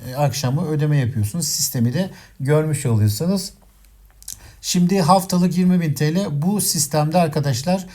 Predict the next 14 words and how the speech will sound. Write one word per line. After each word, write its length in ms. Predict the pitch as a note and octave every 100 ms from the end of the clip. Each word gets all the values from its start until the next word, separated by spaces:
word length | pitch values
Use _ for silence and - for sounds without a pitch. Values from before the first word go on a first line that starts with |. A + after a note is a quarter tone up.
| - - -
bazen, 520 | E3 F#3 F3+ E3 C3+ - -
e, 480 | C3 A#2+ A#2 A2+ A2+ G#2+
çok 300 | - F3+ F3+
yüksek 460 | C#3+ C#3 - E3 D3
bir 60 | F3
maç 260 | F#3+ F#3
çıkıyor. 520 | - F3 F#3 F3+ F#3 F3+ - - -
Onu 180 | D3+ E3+
atıyoruz. 760 | F3+ F3 - F#3+ F3+ F#3+ - - - -
E, 80 | A2
o 180 | E3+ F3
gün 160 | F#3+ F#3+
öyle 240 | F#3 D#3+
geçiyor. 520 | C#3 A2+ G#2 G2+ F2+